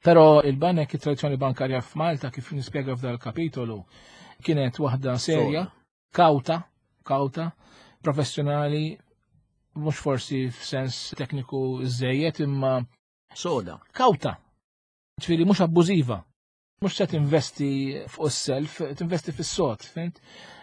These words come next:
Speaker 1: Eh, anke jekk jtik interessi minimi jew interessi relattivament żgħar, imma almenu taf li flusek qegħdin fis-sod.
Speaker 2: Fis-sod.
Speaker 1: Eh, fil-fatt anke f'dil kriżi li kellna issa reċenti fid-dinja kollha, u Lehman and Lehman, kemm il-Bank Malti falla?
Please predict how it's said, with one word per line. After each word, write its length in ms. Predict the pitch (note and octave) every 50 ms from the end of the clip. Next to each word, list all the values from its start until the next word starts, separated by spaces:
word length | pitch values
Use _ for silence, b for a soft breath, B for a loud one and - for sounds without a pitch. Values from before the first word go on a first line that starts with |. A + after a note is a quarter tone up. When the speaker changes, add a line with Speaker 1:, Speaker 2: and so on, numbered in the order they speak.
| B
Speaker 1:
Eh, 180 | B - - -
anke 260 | - G#3 G3 C#3+ E3+
jekk 140 | D#3+ - -
jtik 260 | D#3 - - C3 -
interessi 600 | D#3 D3 C3 D3 C3+ C#3 C3 - - - C#3+ C3+ C3+
minimi 520 | C#3+ C#3+ C#3+ C#3 C#3 C#3 D3 D#3 F3 F#3
jew 100 | F3 D#3 C#3+
interessi 500 | C#3 B2+ C#3 C3+ C#3 B2+ - - - C#3+ C#3
relattivament 640 | C#3+ C#3+ C3 - D3+ C#3+ C#3+ C3+ C3+ C3 C3 C3
żgħar, 320 | D3+ F#3 F#3+ D#3 B2+ C3+ D3+
imma 220 | D#3 D#3 D#3 D3+ D#3+
almenu 440 | D#3 D3+ F3 G3 F#3+ E3 D#3 C#3+ C#3+ C#3+ D#3 B2+
taf 240 | - F3 E3+ - -
li 80 | F#3 D3+
flusek 320 | - A#3+ G3+ - G3 F#3
qegħdin 300 | E3+ D#3 D#3 D#3 D#3 D#3 - D#3 E3 - -
fis-sod. 380 | B2 - D#3+ - - F#3+ C#3 G2+
Speaker 2:
Fis-sod. 160 | - F#2 F#2 B B B B B _ -
Speaker 1:
Eh, 100 | A3 G#3+
fil-fatt 380 | - D#3 B2+ - A3+ F#3 - F3+
anke 180 | D#3 - C3+
f'dil 200 | A#2 B2+ C3 G#2 -
kriżi 300 | D#3 D3+ B2+ - C3+ B2
li 80 | G#2+
kellna 260 | - C#3+ C3 A2+ A#2
issa 240 | B2+ B2 - - G2
reċenti 360 | B2 A#2 - A#2+ F#2 F#2 -
fid-dinja 340 | A#2+ B2 A2 A2 A#2 C3+ D3+
kollha, 280 | D3+ F#3 C#3 G#2 F#2 C3+
u 180 | D#3 C#3+ A#2 A2+
Lehman 340 | A#2 B2+ B2+ B2 A#2+ A#2+ A#2+
and 180 | A#2 G#2 G2+ A2
Lehman, 440 | B2 B2 A#2 A#2 B2+ B2 A#2+ A#2 A2 - _ _ _ _ _ _ _ _ _ _ _ _ _ _ -
kemm 180 | - G#3 F3
il-Bank 300 | C#3+ B2+ C3 B2+ B2 - -
Malti 280 | C3 C3 B2+ - C3+
falla? 320 | A2+ G2+ F2+ F#2 F2+ F2+